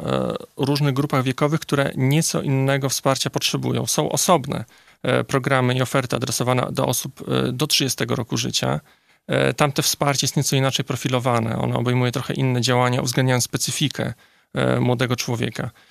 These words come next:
E, te ramy nakreśliła Unia Europejska, mm, przy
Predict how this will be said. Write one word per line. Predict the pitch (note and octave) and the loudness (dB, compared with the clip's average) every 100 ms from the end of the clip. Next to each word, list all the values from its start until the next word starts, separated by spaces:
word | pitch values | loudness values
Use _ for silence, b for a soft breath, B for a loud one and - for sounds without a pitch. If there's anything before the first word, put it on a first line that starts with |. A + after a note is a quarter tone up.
| b b - | b b -2
E, | C3+ C3+ C#3 - - - | 0 2 0 -4 -12 0
te | E3+ | 2
ramy | F#3 F3 E3+ D#3+ D#3 C#3+ | 4 4 4 4 2 0
nakreśliła | C#3+ C#3+ D3 - D3+ C#3 C3+ B2+ B2 - - | 0 0 0 -2 -2 0 0 0 -2 -6 -6
Unia | D#3 C3 | -2 0
Europejska, | B2 B2 - B2+ - - C3+ C3+ C3+ C#3 b _ D#3 | 0 -2 -2 -4 -4 -4 -4 -2 -4 -8 b _ -10
mm, | C3 B2+ B2+ - | -8 -6 -8 -2
przy | - C#3 C3 B2+ B2 | -2 0 0 -2 -4